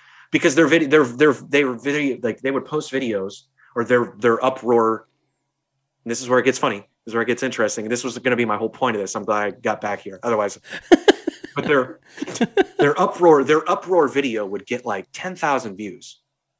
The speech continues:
Speaker 1: every day. And we're just like, "Holy fuck. How are they getting?" Now, that doesn't seem like a lot now in the grand scheme of things, but at the time,
Speaker 2: Right.
Speaker 1: eh, that was astronomical at the time,
Speaker 2: Mm-hmm.
Speaker 1: you know?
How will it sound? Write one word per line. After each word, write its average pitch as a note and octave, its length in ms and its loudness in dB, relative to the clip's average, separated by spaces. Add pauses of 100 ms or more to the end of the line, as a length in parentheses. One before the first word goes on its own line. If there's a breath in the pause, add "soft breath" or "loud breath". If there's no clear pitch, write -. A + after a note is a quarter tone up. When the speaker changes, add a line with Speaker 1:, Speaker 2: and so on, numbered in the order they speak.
(240)
Speaker 1:
every C3+ 300 -2
day. - 400 -12 (720)
And - 80 -18
we're C3 80 -14
just - 160 -16
like, G2+ 120 -20
"Holy F#3+ 460 -10
fuck. - 560 -6 (100)
How F#3+ 120 -2
are A#3+ 80 2
they G3+ 80 2
getting?" E3+ 300 -4 (440 soft breath)
Now, F3+ 80 2
that G3+ 140 4
doesn't F3+ 180 2
seem F#3+ 240 -2
like D#3 160 2
a D3 60 -2
lot C3+ 280 -2
now A#2 300 0
in A#2 80 -4
the A#2 80 -4
grand A2+ 240 -4
scheme A2+ 220 -6
of A#2 60 -8
things, C3+ 440 -10
but C3+ 180 2
at D#3+ 220 -2
the D3 80 0
time, A#2 560 -4 (100)
Speaker 2:
Right. G2 220 -6 (920 soft breath)
Speaker 1:
eh, - 400 -10
that D#3 260 0
was B2+ 260 -2
astronomical A#2 720 -4
at F#2+ 80 -10
the - 80 -18
time, - 320 -18 (220)
Speaker 2:
Mm-hmm. C3+ 160 -8
Speaker 1:
you A2 80 -6
know? G2 280 -6